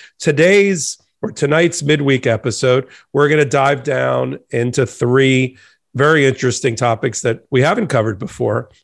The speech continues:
on the show. One of them is, uh, we're gonna, we're gonna do a sort of update on the trial related to the attempt to kidnap Governor Whitmer of Michigan and where we are with that, and the entrapment defense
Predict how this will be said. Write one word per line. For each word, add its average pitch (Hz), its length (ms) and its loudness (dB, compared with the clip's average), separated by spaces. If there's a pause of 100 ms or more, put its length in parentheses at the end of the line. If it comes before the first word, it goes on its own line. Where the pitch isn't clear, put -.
on 113 140 0
the 107 60 0
show. 123 240 2
One 139 180 2
of 185 60 -2
them 160 180 0
is, 123 360 0 (480)
uh, 127 60 -4
we're 120 100 0
gonna, 127 200 2
we're 123 160 0
gonna 127 180 2
do 131 300 2
a 120 340 2
sort 120 240 -2
of 107 160 -6
update - 540 0 (340)
on 127 320 0
the 123 440 0
trial 147 680 2
related 127 480 0
to - 120 -10
the 120 140 -4
attempt 147 440 -4
to 139 100 -2
kidnap 123 680 -2 (520)
Governor 131 520 2
Whitmer 123 640 0 (120)
of 117 300 0
Michigan 117 720 -4
and 110 160 -2
where 117 220 2
we 117 140 2
are 117 200 2
with 104 200 -2
that, 117 320 0
and 120 220 -2
the 123 140 0
entrapment 131 680 -4
defense 110 540 -4